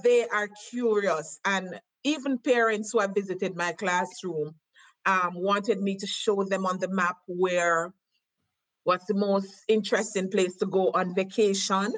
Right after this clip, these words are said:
and so on. I incorporate my culture even in our lessons. So in the event that we're talking about, um, natural disasters, I'd include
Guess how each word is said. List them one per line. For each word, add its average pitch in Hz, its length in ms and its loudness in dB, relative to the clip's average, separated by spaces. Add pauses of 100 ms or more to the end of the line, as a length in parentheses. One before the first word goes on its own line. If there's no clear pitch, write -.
(260)
and 175 200 0 (120)
so 180 220 2
on. 170 120 2 (100)
I 226 220 4 (280)
incorporate 208 680 0
my 175 300 0 (120)
culture 170 480 0 (180)
even 220 540 0
in 190 200 -4
our 170 200 2
lessons. 170 760 -4 (260)
So 196 440 -4
in 233 160 2
the 240 140 0
event 202 320 -2
that 175 180 -2
we're 190 180 -2
talking 190 440 -4
about, 175 440 0 (120)
um, 165 220 -2
natural 180 340 -2
disasters, 175 880 -2
I'd 190 260 -2
include 226 580 0